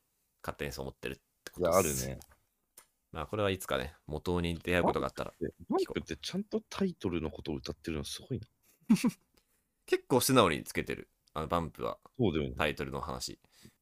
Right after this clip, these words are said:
Speaker 1: というわけで、今回の曲はメーデーでした。ね。本当にいい曲なんで、
Speaker 2: はい。
Speaker 1: ぜひ聴いてみてください。
Speaker 2: これやばいっす。
Speaker 1: これやばいっすよ。本当にね。
Speaker 2: うん。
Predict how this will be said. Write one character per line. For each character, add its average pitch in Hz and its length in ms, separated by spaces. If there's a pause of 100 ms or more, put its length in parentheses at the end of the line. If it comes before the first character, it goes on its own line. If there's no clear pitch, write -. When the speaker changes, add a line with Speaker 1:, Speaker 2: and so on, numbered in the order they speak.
(380)
Speaker 1:
と - 80
い - 20
う - 0
わ 67 60
け 67 100
で、 50 600
今 107 160
回 69 140
の 55 80
曲 - 200
は 113 140 (280)
メ 120 200
ー - 20
デ 67 180
ー - 20
で 60 80
し - 80
た。 - 160 (120)
ね。 104 260
本 143 200
当 - 160
に 143 200
い 110 140
い - 20
曲 - 180
な 65 60
ん 60 60
で、 57 60
Speaker 2:
は - 20
い。 - 40
Speaker 1:
ぜ 80 100
ひ - 60
聴 69 140
い - 20
て 64 80
み 58 60
て - 80
く 62 80
だ 60 80
さ - 220
い。 - 80 (260)
Speaker 2:
こ 76 100
れ 80 80
や 78 80
ば 78 100
い - 20
っ - 40
す。 - 320
Speaker 1:
こ 92 80
れ 90 60
や 80 80
ば 65 80
い - 20
っ - 40
す - 80
よ。 - 200
本 64 120
当 - 80
に 58 80
ね。 57 140 (180)
Speaker 2:
う 76 60
ん。 71 120